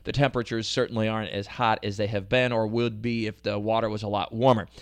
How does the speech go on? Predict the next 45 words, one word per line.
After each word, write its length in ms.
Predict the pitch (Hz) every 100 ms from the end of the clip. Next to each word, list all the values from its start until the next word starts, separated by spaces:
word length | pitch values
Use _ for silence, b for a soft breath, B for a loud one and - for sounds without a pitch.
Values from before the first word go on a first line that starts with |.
| B B
And 160 | 220 220
we'll 100 | 180
see 180 | 170 151
every 140 | 151
once 220 | 131 127
in 40 | 127
a 20 |
while 100 | 123
at 80 | 110
least 180 | 107
a 40 | 107
few 160 | 113
showers. 500 | 104 113 95 80 -
Temperatures 460 | - 135 143 131 113
will 60 | 117
top 280 | 123 123
out 180 | 123 110
generally 440 | 101 120 127 123 113
in 20 |
the 80 | 107
mid 160 | 110
to 100 | 110
upper 200 | 104 104
seventies 580 | - - 220 220 214 165
over 160 | 175 165
the 60 |
next 220 | 160 -
several 280 | 160 139 135
days. 380 | 123 127 127 123 B B B
Nighttime 320 | 120 - 123
lows 260 | 117 113 110
won't 160 | 110 104
drop 200 | 113 107
much 200 | 110 -
below 220 | 107 107
the 80 | 101
sixties 560 | - 110 - 98 101
thanks 280 | 104 104 -
to 120 | 104
that 240 | 101 98 -
onshore 440 | 107 101 - 104
wind 260 | 101 107 104
and 80 | 98
higher 320 | 104 101 98
humidity. 580 | 107 143 160 127 110